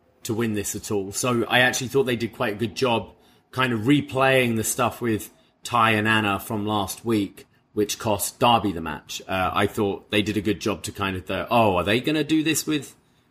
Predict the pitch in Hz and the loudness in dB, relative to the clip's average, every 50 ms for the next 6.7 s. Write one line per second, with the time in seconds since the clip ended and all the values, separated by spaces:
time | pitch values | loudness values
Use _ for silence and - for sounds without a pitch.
0 | _ _ - 131 139 123 123 143 143 147 147 - - 139 127 107 123 131 135 139 | _ _ 0 0 2 2 4 4 2 2 2 -2 -2 -2 0 0 2 2 2 2
1 | 143 139 - _ _ _ _ _ - - 113 110 107 107 104 113 - 143 135 117 | 0 -2 -6 _ _ _ _ _ -2 2 4 4 4 4 2 2 4 4 4 6
2 | 156 151 139 139 131 131 131 120 120 117 113 107 101 - 107 104 95 - - 104 | 6 4 4 4 4 4 4 4 6 6 4 4 2 0 0 0 0 0 -2 -4
3 | 98 95 92 90 - - 95 95 95 92 90 92 90 90 87 85 90 90 85 78 | -4 -4 -4 -6 -6 -4 -4 -2 -2 -2 -4 -4 -4 -4 -4 -4 -6 -8 -8 -6
4 | - 85 82 80 80 - 98 87 - 139 139 127 113 - - 143 131 120 107 101 | -6 -8 -8 -8 -6 -6 -6 -4 0 0 0 0 0 0 -2 0 0 0 0 -2
5 | - _ _ _ _ _ _ - 104 101 101 95 - - 127 107 107 104 - _ | -4 _ _ _ _ _ _ -2 -2 0 0 0 -2 -2 -2 -2 -4 -6 -8 _
6 | _ - 107 104 95 87 85 - - - 82 82 80 85 | _ -6 -4 -4 -4 -4 -6 -10 -10 -10 -10 -10 -12 -14